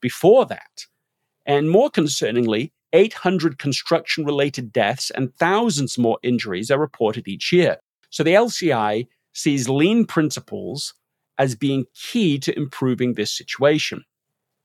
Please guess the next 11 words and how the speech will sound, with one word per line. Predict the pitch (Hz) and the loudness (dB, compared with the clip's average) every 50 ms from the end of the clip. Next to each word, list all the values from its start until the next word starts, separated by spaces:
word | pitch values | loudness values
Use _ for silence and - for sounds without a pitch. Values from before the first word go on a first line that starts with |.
| _ _ _ | _ _ _
One | - 160 214 262 | 2 4 4 4
solution | 247 - 175 143 127 120 - 135 123 | 2 0 0 0 0 0 0 0 0
is | 123 120 131 | 0 0 0
a | |
unique | 131 123 123 127 127 147 175 202 - _ - | -2 0 0 0 2 0 0 0 -2 _ -4
business | 147 139 131 135 117 - | -4 -2 -2 -2 -4 -6
contract | - - 143 131 131 - - 113 98 - - - | -6 -4 -4 -2 -2 -2 -2 -4 -4 -4 -4 -2
they | 120 123 | 0 0
refer | 135 143 135 - - 123 110 101 101 | 0 0 -2 -2 0 0 0 0 0
to | - - 101 101 104 - - - | -4 -6 -6 -4 -6 -6 -6 -4
as | - 117 113 110 110 107 - | -2 0 0 0 -2 -4 -8